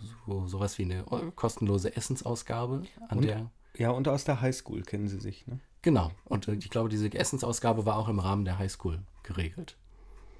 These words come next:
Speaker 1: Das heißt also, Marie hat dort Essen ausgegeben an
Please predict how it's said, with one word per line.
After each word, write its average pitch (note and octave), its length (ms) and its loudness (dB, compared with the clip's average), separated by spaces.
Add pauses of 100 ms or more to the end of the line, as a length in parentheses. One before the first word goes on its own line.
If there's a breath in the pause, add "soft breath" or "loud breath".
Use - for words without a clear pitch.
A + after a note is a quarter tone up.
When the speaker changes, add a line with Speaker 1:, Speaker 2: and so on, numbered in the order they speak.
(220 soft breath)
Speaker 1:
Das - 80 -14
heißt G2 180 0
also, G2 160 2
Marie G2 340 4
hat A2+ 180 0
dort F#2+ 340 -4 (220)
Essen A#2 300 -2
ausgegeben A#2+ 640 0
an G#2+ 340 0